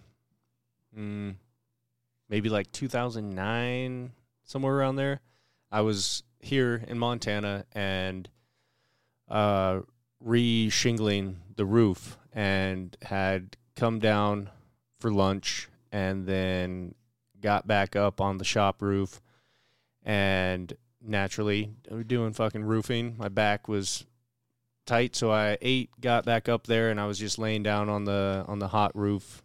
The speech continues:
relaxing my back a little bit. Clear sky, you know, a few scattered little, uh, white clouds, nothing crazy. And I'm just laying there looking up in the sky, and sure as shit, just freaking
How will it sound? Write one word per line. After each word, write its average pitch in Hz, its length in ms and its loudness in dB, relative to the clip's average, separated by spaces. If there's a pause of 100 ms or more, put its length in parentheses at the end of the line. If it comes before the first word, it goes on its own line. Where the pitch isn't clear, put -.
(720)
relaxing 104 380 0
my 98 80 0
back 101 280 2
a 110 40 -6
little 101 140 0
bit. 107 260 4 (920)
Clear 170 280 6
sky, 143 680 6
you 123 200 0
know, 117 160 4
a 113 40 4
few 123 200 2
scattered 120 580 4
little, 117 300 2
uh, 110 220 6
white 107 260 4
clouds, 110 540 2
nothing 110 260 -2
crazy. 113 500 2
And 107 420 4
I'm 110 220 2
just 107 300 0 (100)
laying 113 300 2
there 110 280 -4
looking 107 420 -8
up 110 160 -6
in 113 40 -10
the 110 80 -8
sky, 113 560 -4
and 101 260 -8
sure 110 260 -4
as 101 80 -8
shit, 117 420 -6
just - 360 -8
freaking 98 460 -8